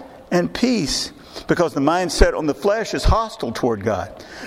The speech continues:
for it does not subject itself to the law of God, for it is, uh, not even able to do so. And those who are in the flesh cannot please God."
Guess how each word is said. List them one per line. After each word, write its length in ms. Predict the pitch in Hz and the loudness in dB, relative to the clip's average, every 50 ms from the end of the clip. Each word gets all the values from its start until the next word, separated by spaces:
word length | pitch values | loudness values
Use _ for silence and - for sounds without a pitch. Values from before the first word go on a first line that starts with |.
| - | 0
for 100 | - 185 | 0 0
it 60 | 170 131 | 2 2
does 240 | 165 175 175 - | 0 0 0 -2
not 480 | 165 170 165 147 - - - - - - | -2 0 0 0 -2 -4 -16 -18 -10 -2
subject 640 | - - 151 123 107 95 - 175 208 247 247 - - | 2 2 2 2 0 0 2 2 2 2 0 -2 -4
itself 440 | 139 - - - 139 117 123 127 - | -4 -2 0 0 2 2 2 -2 -6
to 100 | - 131 | -6 -2
the 100 | 113 113 | -2 0
law 260 | 110 113 117 107 107 | 0 0 0 0 0
of 100 | 104 98 | -2 -2
God, 340 | 107 120 110 120 135 151 156 - - - - - - - - - | 0 0 2 2 0 -2 -4 -12 -18 -16 -16 -16 -16 -14 -14 0
for 260 | - 165 147 139 135 - - | 2 2 2 2 -2 -2 0
it 320 | 170 180 185 180 - - | 0 0 0 -2 -2 0
is, 340 | 170 170 160 156 147 139 - - - - - - - - | 0 2 2 0 -2 -4 -6 -8 -8 -10 -16 -20 -4 -2
uh, 140 | - 135 127 | 0 0 2
not 300 | 117 139 165 180 - - | 2 2 0 0 0 -2
even 200 | 185 185 170 151 | -2 -2 2 2
able 280 | 151 170 220 226 214 | 2 2 2 0 0
to 100 | 147 135 | 0 0
do 200 | 120 104 120 113 | 0 0 0 -2
so. 320 | 101 - - 143 98 90 92 - - - | -2 0 0 0 0 0 -4 -12 -6 -2
And 260 | - 143 147 131 123 123 | 0 0 0 -2 0 0
those 440 | 165 185 240 240 220 196 180 - | 0 2 2 0 0 -2 -2 -2
who 300 | - - - 196 202 170 - | 0 0 2 2 2 0 0
are 200 | - 143 123 120 - | 0 0 0 0 0
in 160 | 165 147 123 | 0 0 2
the 100 | 113 123 | 2 0
flesh 540 | - - 240 262 247 196 190 - - - - - - - - - - - - | 0 2 2 2 2 0 -4 -6 -8 -10 -10 -14 -16 -18 -18 -20 -20 -12 2
cannot 540 | - - - 123 127 139 160 196 - - - | 6 6 6 6 6 2 0 0 -2 -4 -6
please 480 | - - 214 220 214 208 208 220 208 | 0 0 0 2 2 0 0 -2 -2
God." 500 | - - 220 220 208 180 143 113 98 - | 0 0 2 2 2 2 0 -2 -4 -10